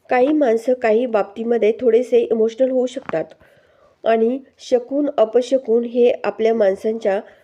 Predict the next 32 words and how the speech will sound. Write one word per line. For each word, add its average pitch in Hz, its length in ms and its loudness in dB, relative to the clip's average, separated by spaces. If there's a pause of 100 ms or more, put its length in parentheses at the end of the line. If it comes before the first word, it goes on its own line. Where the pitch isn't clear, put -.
(120)
बाबतीतच 240 640 -4
आपण 226 260 -2
मानत 214 320 0
असतो 220 260 -4
ना, 180 160 -4 (120)
असं 226 180 0
ईश्वरी 226 380 -2
ही 240 220 -8
अर्णवला 190 380 2
बोलते. 175 380 -6 (580)
त्यावर 214 380 0
अर्णव 220 300 0
बोलतो 196 240 -4
की, 208 220 -10 (460)
"मला 233 260 0
सांग 294 240 -2
ईश्वरी, 220 460 -2 (440)
आपलं 240 320 -2
माणूस, 220 360 0 (720)
अगं 226 340 0
मी 254 180 -4
खरंच 254 260 0
कोण 233 300 0
आहे 233 140 0
तुझा? 180 340 -2 (600)
तू 262 160 -4
तर 294 100 4
मला 254 220 2
नवरा 226 260 4
मानत 226 300 -2
नाहीच 208 340 0
आहे, 175 120 -6